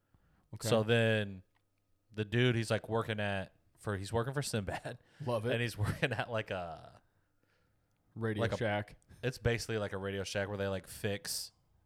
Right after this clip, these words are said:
Speaker 2: like,
Speaker 1: Tech.
Speaker 2: electronics.
Speaker 1: Yeah.
Speaker 2: And, like, obviously he's like, "Oh, yeah, I can fix anything. I know everything."
Speaker 1: I'm an alien.
Speaker 2: Yeah.
Speaker 1: Yeah.
Speaker 2: His wife ends up getting pregnant. They're living there. Sinbad's like, "Oh, this dude doesn't have a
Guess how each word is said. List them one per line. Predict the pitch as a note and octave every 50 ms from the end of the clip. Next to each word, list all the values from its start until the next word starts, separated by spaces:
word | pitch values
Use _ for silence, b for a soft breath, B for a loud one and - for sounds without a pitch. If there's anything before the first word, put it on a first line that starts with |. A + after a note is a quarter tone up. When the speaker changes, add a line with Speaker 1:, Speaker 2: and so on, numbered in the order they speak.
| _ _ -
Speaker 2:
like, | G2 F#2+ F#2 - F#2+ - _ _ _
Speaker 1:
Tech. | - - B2+ A#2+ G#2
Speaker 2:
electronics. | A2+ A2 F#2 - - A2 G#2 G2+ G#2 A#2 - - - - -
Speaker 1:
Yeah. | A#2+ A2+ G2+ G2 -
Speaker 2:
And, | A#2 G#2
like, | G2+ F#2+ -
obviously | G#2 G2 F#2+ F#2 F#2 - - G2+ F#2+ F#2
he's | F#2 G2 E2+
like, | F2+ F2+ F2 -
"Oh, | A#2+ A2+
yeah, | A2 - F#2+
I | F2+
can | - -
fix | - - F#2 - -
anything. | G2 F2 F2 - - F2 E2+
I | E2+
know | E2+ E2 D#2+ E2
everything." | E2 - - - - -
Speaker 1:
I'm | - B2+ B2+
an | A#2+ A2+
alien. | G#2+ G2 G2 G2 G2+ G#2 G2 F#2 - - _ - G#2+
Speaker 2:
Yeah. | G2 G2+ F#2+ - - - - _
Speaker 1:
Yeah. | A2+ G#2+
Speaker 2:
His | A#2+ A2 G#2+
wife | A#2 A#2+ A#2+ - C3
ends | A#2+ A#2
up | A#2 G#2+
getting | A2+ A2+ G#2+ G2+
pregnant. | - A2+ G#2+ G#2+ G2+ G#2+ G#2 G#2 -
They're | - G#2+ A2
living | G#2+ G#2+ G#2+ G2 G#2 G2+ G2
there. | G2+ G2 G2+ G2+ G2+ F#2 b b b b b b b b b b b b b b b
Sinbad's | - - C#3 B2 A#2 A#2+ A#2 A2+ G2 G#2+
like, | G#2+ G2+ G2 -
"Oh, | A2+ A2+ G#2 G2+
this | G2+ G2+ F#2 -
dude | - A2 A2 G2+
doesn't | G#2+ G#2 F#2+ G2 F2+
have | G2+ G2+ F#2+ F#2
a | F#2 F2+ F2 E2+ E2+ E2